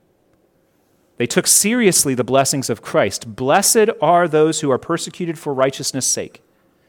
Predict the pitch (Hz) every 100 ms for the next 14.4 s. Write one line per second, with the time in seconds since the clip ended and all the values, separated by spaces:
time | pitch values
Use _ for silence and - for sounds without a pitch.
0 | _ - 107 127 165 147 117 113 - 151
1 | 156 170 175 - 101 - - 151 - _
2 | _ _ _ _ _ _ _ _ 113 143
3 | - - 127 113 127 202 113 - _ _
4 | _ _ _ _ _ - 113 131 131 107
5 | 101 101 120 147 151 151 156 156 _ _
6 | - 185 - 143 - - 165 147 156 151
7 | 151 151 _ _ _ 110 110 135 135 127
8 | 147 - 156 151 131 - 135 147 135 120
9 | 123 - 113 - 113 120 - 123 113 107
10 | 101 95 - 82 - 113 107 107 156 123
11 | - - - - _ _ _ _ _ _
12 | _ _ - 107 107 113 123 151 98 73
13 | _ _ _ _ - 123 117 120 117 110
14 | 151 131 98 98